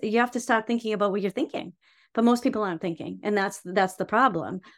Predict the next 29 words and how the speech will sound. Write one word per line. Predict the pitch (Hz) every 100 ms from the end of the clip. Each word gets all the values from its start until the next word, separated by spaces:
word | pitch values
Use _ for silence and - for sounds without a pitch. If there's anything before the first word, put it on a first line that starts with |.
| -
Most | 240
people | 285 247
don't | 226 226 226
even | 214 214 208 196 _ _ -
second | - 247 226 226 214 208
guess | 220 277 311 -
what | 208 190
they're, | 202 175
what's | 196 190 -
going | 185 180
on. | 180
They | 175
just | 185 -
go | 190 185
right | 190 190
to | 202
their | 196
subconscious, | - 185 - 240 269 190 185
because | 220 220 214
if | 220 220
you're | 214
not | 247 247
rejecting | 254 247 247 240 214
it, | 190
you're | 196 190
accepting | 185 - 208 - 170
it | 165
by | 165 160
default. | 170 - 175 - -